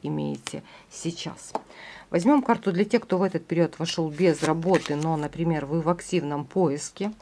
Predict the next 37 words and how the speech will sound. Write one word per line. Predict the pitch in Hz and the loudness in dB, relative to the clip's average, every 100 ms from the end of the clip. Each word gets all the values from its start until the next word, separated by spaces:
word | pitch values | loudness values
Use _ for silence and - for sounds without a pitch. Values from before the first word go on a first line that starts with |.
| - - - - | -18 -18 -18 -14
Для | - 185 | -2 2
вас | 262 - | 2 2
выпала | 185 160 | -2 0
карта | 160 - - | 0 -2 -4
старшего | 160 - 170 - 147 | -10 -6 -6 -6 -8
аркана | 160 160 160 156 - | -6 -4 -4 -4 -4
Императора. | 165 165 175 156 139 135 113 - _ _ _ _ | -6 0 2 2 -2 -8 -10 -14 _ _ _ _
Снова | - 180 165 143 | -6 0 0 2
мы | 147 156 | -2 -2
видим | 143 139 | -2 -4
старший | 135 - 135 - 139 | -6 -8 -6 -6 -6
аркан. | - 226 - | 0 2 2
Эта | 170 160 | -2 -2
карта | 170 170 143 | -2 -2 -2
гарантирует | 160 196 240 233 185 147 147 | 0 2 2 0 -2 -2 -4
вам | 147 143 | -4 -6
стабильность | - 165 160 165 143 139 | -6 -6 -2 -2 -2 -4
даже | 143 156 160 | -2 -2 -2
тем, | 170 165 147 | -4 -2 -2
кто | - | -6
не | 147 151 | -6 -4
работает. | 147 196 240 269 - - | -2 0 2 -2 -4 -6
И | 165 165 | -2 0
в | 143 | 2
этом | 170 170 151 | 2 2 -2
периоде | 147 147 175 220 220 254 - - - - | -6 -2 2 2 0 -2 -4 -16 -20 -18
явно | - 151 160 175 214 240 226 | -4 4 4 6 4 2 2
либо | 165 214 190 | 2 2 2
вам | 156 151 | 0 -2
кто-то | 147 147 143 | -4 -8 -6
помогает, | 151 180 196 196 175 175 | -2 0 0 0 0 -2
либо | 165 208 175 | -2 0 0
есть | 147 143 | -2 -6
какие-то | - 143 - - | -10 -8 -6 -4
выплаты | 151 175 151 143 | -4 -2 -4 -4
от | 143 | -4
государства, | 147 175 202 196 196 165 - 165 202 | -2 -2 -2 0 2 2 -2 -6 -6